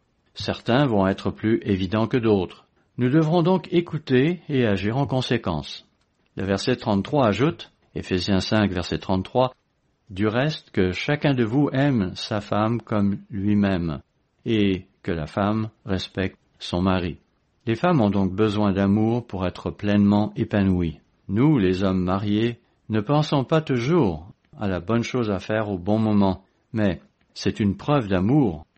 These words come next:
envers notre femme si nous essayons de chercher à comprendre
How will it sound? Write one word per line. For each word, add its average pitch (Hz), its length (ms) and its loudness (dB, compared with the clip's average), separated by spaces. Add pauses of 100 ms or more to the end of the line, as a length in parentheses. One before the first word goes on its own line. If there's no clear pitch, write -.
envers 87 360 -2
notre 80 300 -6
femme 120 500 0 (280)
si - 240 -2
nous 147 260 2
essayons 151 600 0 (140)
de 92 140 -2
chercher 92 360 -4
à 95 100 0
comprendre 85 720 -4